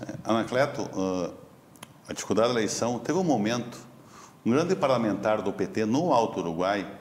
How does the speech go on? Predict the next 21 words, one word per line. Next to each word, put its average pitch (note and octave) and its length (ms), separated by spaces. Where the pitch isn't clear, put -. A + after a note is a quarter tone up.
dito A2+ 200
pelo G#2 140
próprio B2 320
ex-prefeito G2 420
Luiz E2+ 140
Schmidt, G2+ 300
que - 80
o - 20
melhor G2+ 260
deputado G#2+ 380
federal F#2 380
que F2+ 80
a D#2+ 40
região F2 240
teve G2+ 220
nos F2 160
últimos F#2 320
tempos G2+ 220
chama-se G2 460
Marco F#2 360
Maia. F2 220